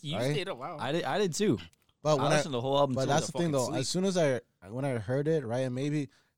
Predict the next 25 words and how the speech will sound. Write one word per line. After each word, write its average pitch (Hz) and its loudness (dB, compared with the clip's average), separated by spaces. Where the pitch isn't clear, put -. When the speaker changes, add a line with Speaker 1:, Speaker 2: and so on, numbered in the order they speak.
Speaker 2:
it 110 -14
may, 131 -2
again, 104 -4
I 101 -4
was 104 -8
like, 82 -14
ve-, 101 -6
I'm 95 -8
very 95 -4
sick 90 -10
this 90 -10
week, 110 -6
right? 117 -2
So 113 -4
when 104 -6
I 120 -4
heard 135 -2
it, 127 -2
the 107 -20
sample 156 -2
was 117 -2
a 117 -4
little 110 -4
too 98 -10
loud. 73 -10